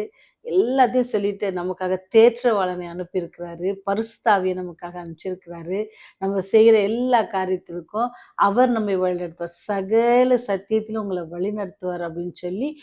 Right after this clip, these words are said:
ஒருத்தர் அனுப்பிச்சிருக்கிறாரு. எப்பேற்பட்ட அன்பு, யோசித்து பாருங்க. அப்பேற்பட்ட அன்பான தெய்வத்தை இன்றைக்கு நீங்க விசுவாசிப்பீங்கன்னு சொன்னா, ஒருவேளை நீங்க ஆண்டவர் அறியாத பிள்ளைகளா இருந்தா கூட இதை கேட்பீங்கன்னு சொன்னா, இப்பேற்பட்ட வல்லமையுள்ள தேவன், அன்பான தேவன்,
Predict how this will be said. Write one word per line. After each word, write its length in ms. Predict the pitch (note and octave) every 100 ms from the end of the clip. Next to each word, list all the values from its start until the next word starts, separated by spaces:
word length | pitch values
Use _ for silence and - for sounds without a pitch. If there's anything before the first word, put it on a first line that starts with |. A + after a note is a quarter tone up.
| - _
ஒருத்தர் 280 | G3 F#3+ E3+
அனுப்பிச்சிருக்கிறாரு. 600 | D#3+ F3 - F#3 - F3
எப்பேற்பட்ட 560 | A3+ A#3+ G4+ G#4+ E4+ A3
அன்பு, 400 | F#3 F3+ E3 E3
யோசித்து 400 | A#3 D4+ - A3+
பாருங்க. 340 | F3 F3 - - _ _ _ _ _ _ _ _ _ -
அப்பேற்பட்ட 500 | F#3 - G#3 G3+ G3+
அன்பான 400 | F#3 F#3+ G3 F#3+
தெய்வத்தை 580 | F3 F3+ F3 - F3+ - _
இன்றைக்கு 480 | F#3+ F#3 F#3+ G#3+ -
நீங்க 280 | F3+ F3+ E3+ E3+ - _ _ _
விசுவாசிப்பீங்கன்னு 840 | F#3+ F#3 A3 G#3 G3+ F3+ F3+ F3+ F3
சொன்னா, 460 | E3+ D#3+ E3 - _ _ _
ஒருவேளை 400 | F#3+ G3+ A#3 A#3+
நீங்க 240 | A#3 A3+
ஆண்டவர் 320 | G3 G3+ G#3 G#3
அறியாத 520 | F#3+ G3+ G#3 G#3+ A3
பிள்ளைகளா 260 | G3+ F#3+ F#3+
இருந்தா 240 | F3 F3+
கூட 180 | E3 F#3+
இதை 220 | F#3 F#3 -
கேட்பீங்கன்னு 500 | A3 G#3+ G3+ F#3+ F3
சொன்னா, 380 | - F3 F#3 - _ _ _
இப்பேற்பட்ட 480 | F3+ - G#3 G3 G3 G3
வல்லமையுள்ள 540 | F#3 F#3 F#3+ F3+ F3
தேவன், 380 | E3 E3+ F3+ -
அன்பான 520 | F#3 F3+ F3+ G3 F#3+
தேவன், 400 | E3+ F3 F3 G3